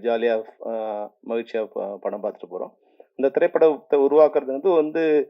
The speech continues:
ஒரு நானூறு, ஐந்நூறு பேரை வந்து சமூக எல்லாரும் ஆர்கனைஸ் பண்ணி அந்த படத்தை ஒரு ப்ராஜெக்ட் பண்றதுங்கிறது ஒரு கஷ்டமான வேலை தான், இல்லைன்னு சொல்லல. ஆனா அது கொஞ்சம்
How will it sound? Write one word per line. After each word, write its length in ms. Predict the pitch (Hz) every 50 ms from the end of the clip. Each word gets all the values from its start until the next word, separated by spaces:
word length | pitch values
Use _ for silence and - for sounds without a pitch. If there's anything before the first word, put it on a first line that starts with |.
| - - _ _ _
ஒரு 200 | - 135 135 143 139 135 131 131 127 123 123 123 123 120 123 120 120
நானூறு, 380 | 123 131 143 147 151 151 139 135
ஐந்நூறு 240 | 135 143 135 131 127
பேரை 200 | 147 165 165 160
வந்து 240 | 151 143 143 139 156 151
சமூக 420 | - 143 135 135 131 127 127 135 139 131 127 127 127 120 113 113 -
எல்லாரும் 340 | - 120 127 131 131 131 123
ஆர்கனைஸ் 380 | 120 123 120 120 127 123 113 - _
பண்ணி 220 | 123 120 123 135
அந்த 140 | 139 135 127
படத்தை 340 | - 120 120 113 113 117 117 113 110 110
ஒரு 180 | 110 110 110 - -
ப்ராஜெக்ட் 340 | 110 110 110 113 - -
பண்றதுங்கிறது 400 | - 95 92 - 110 120 170 214
ஒரு 60 | 190 -
கஷ்டமான 440 | 120 117 - - 123 120 123 117
வேலை 220 | 104 107 107 107 101
தான், 120 | 101 98
இல்லைன்னு 320 | 101 101 104 110 101 - -
சொல்லல. 220 | 92 85 85 110 - - _ _ _ _ _ _ _ _ _ _ _ _ _ _ _ _ _
ஆனா 200 | - 156 180 180 156 156 180 196 - _ _ _ _ _ _ _ _ _ _ _ _ _ _ _ _ _ -
அது 200 | 151 156 175 175
கொஞ்சம் 480 | 175 170 165 147 147 156 151 143 139